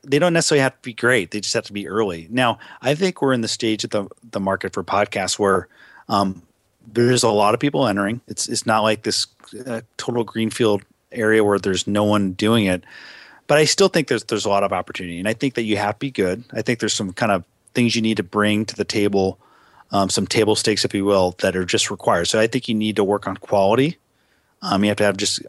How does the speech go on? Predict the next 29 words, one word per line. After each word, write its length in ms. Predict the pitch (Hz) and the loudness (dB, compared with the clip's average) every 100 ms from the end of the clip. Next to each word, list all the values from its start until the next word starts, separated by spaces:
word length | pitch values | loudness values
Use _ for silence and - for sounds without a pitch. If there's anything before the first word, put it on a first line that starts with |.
| - | -16
you 140 | - 120 | -6 -4
know, 100 | 87 | -4
you 160 | 113 110 | 0 0
have 100 | 107 | 0
to 80 | |
have 100 | 113 | 0
a 40 | 101 | 0
certain 340 | - 127 120 | -2 0 0
level 360 | 113 107 104 98 | 2 4 4 2
of 120 | 92 | 2
audio 280 | 98 104 101 | 2 4 0
quality. 540 | - 95 90 90 92 - - - _ | 0 -2 0 -2 -8 -12 -20 -20 _
Um, 320 | - 87 90 87 - | -6 -4 -4 -6 -4
otherwise, 520 | 110 104 98 98 - | 0 4 4 2 0
you 60 | 110 | -4
know, 60 | |
people 240 | - 120 117 | -2 -2 0
are 20 | |
just 160 | - | -2
gonna 140 | 117 104 | -2 -4
turn, 340 | - 101 104 | -4 -4 -4
tune 180 | - 120 | -2 0
out. 280 | 92 101 - _ - - - | 0 -2 -4 _ -20 -20 -4
Um, 160 | 110 98 | -2 0
I 120 | 113 | 0
think 260 | - 127 | 0 0
that 100 | - | 0
you 160 | 120 110 | -2 -2
need, 380 | 110 110 107 | -2 -2 -6